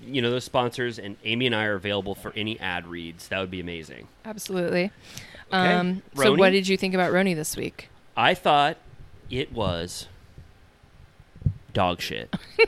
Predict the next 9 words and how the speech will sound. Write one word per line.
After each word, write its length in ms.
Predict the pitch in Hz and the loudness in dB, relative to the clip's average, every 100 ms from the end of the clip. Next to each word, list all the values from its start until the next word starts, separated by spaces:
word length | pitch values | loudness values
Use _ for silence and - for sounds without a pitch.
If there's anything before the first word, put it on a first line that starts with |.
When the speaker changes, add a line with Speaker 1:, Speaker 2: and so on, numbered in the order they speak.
| - 320 | 2 -6
Speaker 2:
<laughs> 640 | - - - - 605 571 107 | -6 -12 -20 -16 -12 -4 2
Speaker 1:
I 80 | 127 | 6
thought 300 | 160 143 - - | 6 6 2 -4
it 220 | 127 127 113 | 0 0 0
was 440 | 107 95 330 - 427 - | 0 4 4 4 0 0
Speaker 2:
<laughs> 200 | - 370 - | -4 -4 -6
Speaker 1:
so 380 | - 135 175 185 | 0 4 6 6
boring. 460 | 156 113 98 104 - 254 | 6 6 2 -2 -4 4
Speaker 2:
Yeah. 300 | 190 151 | 6 6